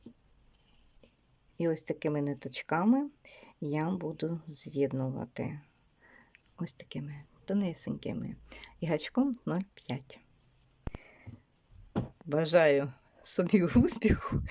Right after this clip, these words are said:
і щось хоча б зробити. Сьогодні середа, нам випали кубочки п'ять і шість, і я буду в'язати, е, квадрат із ось такої ниточки Віолет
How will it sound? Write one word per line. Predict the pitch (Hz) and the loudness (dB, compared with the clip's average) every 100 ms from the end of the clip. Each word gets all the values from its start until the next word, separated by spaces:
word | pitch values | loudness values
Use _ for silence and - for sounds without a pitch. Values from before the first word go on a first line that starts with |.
| - - - | -2 -2 2
і | 214 | 0
щось | 214 - 240 294 | 0 2 2 2
хоча | - 214 - 196 | 2 0 4 2
б | 196 | 2
зробити. | 208 185 170 165 240 - - - - - - - - - - - _ _ _ _ _ - - _ _ - - | 2 0 2 0 0 0 -2 -2 -12 -16 -16 -20 -20 -20 -20 -20 _ _ _ _ _ -20 -20 _ _ -20 -4
Сьогодні | 196 165 160 156 165 | -4 -2 -4 -4 -4
середа, | - 180 214 285 427 | 0 4 4 4 2
нам | 330 208 | 4 2
випали | 170 170 170 170 | 2 0 0 0
кубочки | - 170 165 151 - | -4 -4 -2 -6 -8
п'ять | 165 - 165 151 - | -8 -2 0 0 -4
і | |
шість, | 143 - 285 381 - | -8 2 2 2 -4
і | 165 | -2
я | 151 | -2
буду | 147 185 139 | -4 -6 -4
в'язати, | 135 175 175 - - - 143 - - - - - | 0 0 2 -2 -4 -2 -4 -2 -10 -12 -16 -4
е, | 131 117 - | 2 2 0
квадрат | - 156 151 151 147 123 - - _ - _ - - - - _ - - | 0 2 2 0 -2 -4 -8 -20 _ -20 _ -18 -18 -18 -20 _ -20 -4
із | 196 - | -4 -4
ось | - | -12
такої | - 151 165 151 | -8 -4 -4 -2
ниточки | 147 135 - - 160 | -4 -6 -8 -6 -6
Віолет | 156 170 190 277 440 | 0 2 4 6 4